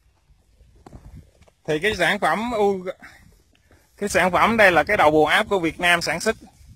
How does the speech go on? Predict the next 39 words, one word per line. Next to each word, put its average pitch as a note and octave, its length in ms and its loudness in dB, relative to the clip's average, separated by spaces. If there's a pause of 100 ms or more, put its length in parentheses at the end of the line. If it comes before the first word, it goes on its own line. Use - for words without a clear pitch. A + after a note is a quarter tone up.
(680)
Thì C3+ 140 0
nó F3 180 2
có G#3 180 0
thể C#3+ 340 2
bù D3 220 2
áp F3 180 -2
chính G#3+ 140 -8
xác G#3 220 -4
cái G3 100 -4
lượng D#3 180 -4
nước, G3 220 -2 (500)
mà B2+ 220 -4
lại B2 360 -2
nó F3 500 0
có F#3 160 -2
thể C3+ 240 -4
vệ A#2 200 -2
sinh D#3 200 -4
được. B2 200 0 (1400)
Thì C3 220 -8
chúng F#3 160 -8
ta D#3 160 0
không, D#3 320 -6
ờ, D3 420 -4 (840)
chúng F3 100 -12
ta E3 120 -4
có E3 100 -4
thể D3 140 -2
yên D#3 280 -6
tâm D3 200 -4
về C3 100 -10
cái E3 60 -8
sản C#3 240 -10
phẩm, D3 260 -8
ờ, C#3+ 320 -8 (420)
Việt A#2+ 220 -8
Nam C#3+ 300 -2 (180)
là A2+ 160 -8
test D#3 260 -10